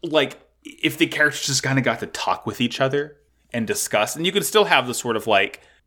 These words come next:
the, the politics of Rosara and Sarasa disagreeing with each other at that point in time. I think that would have worked better. Basically, take all of the tribalism out of Moon Moon, because clearly, like, the show does not know how to sensitively handle that topic.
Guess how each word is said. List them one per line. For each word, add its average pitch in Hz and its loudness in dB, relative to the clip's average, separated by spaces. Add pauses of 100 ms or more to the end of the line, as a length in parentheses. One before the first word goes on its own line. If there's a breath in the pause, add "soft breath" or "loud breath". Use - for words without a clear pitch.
(140)
the, 120 0
the 113 -4
politics 110 0
of 95 -4
Rosara 101 4
and 98 -2
Sarasa 92 -2
disagreeing 82 -12
with 87 -12
each 82 -12
other 82 -8
at 90 -12
that 90 -2
point 82 -8
in 80 -14
time. 80 -4 (460 loud breath)
I 123 2
think 170 -2
that 160 4
would 160 6
have 143 4
worked 135 0
better. 107 2
Basically, 170 2
take - -2
all 139 6
of 120 2
the 113 -2
tribalism 101 -2
out 123 2
of 120 -2
Moon 135 -4
Moon, 147 -4
because 110 -2
clearly, 104 -2
like, 92 -4
the - -4
show 95 0
does 87 -4
not 90 -2
know 90 -4
how 87 -6
to 87 -4
sensitively 85 -6
handle 85 -6
that 82 -4
topic. - -6